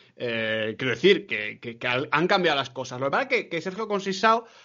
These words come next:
eh, utiliza muy bien estas piezas. Y vimos al Porto,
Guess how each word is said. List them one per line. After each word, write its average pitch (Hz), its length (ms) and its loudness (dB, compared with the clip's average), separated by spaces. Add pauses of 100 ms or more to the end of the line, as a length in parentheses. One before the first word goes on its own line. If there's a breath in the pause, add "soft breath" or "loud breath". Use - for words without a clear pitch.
(220 loud breath)
eh, 143 200 -2
utiliza 190 400 4
muy 170 120 0
bien 156 120 2
estas 143 280 -4
piezas. 147 360 -8
Y 165 60 0
vimos 175 460 2
al 156 220 2
Porto, 190 500 0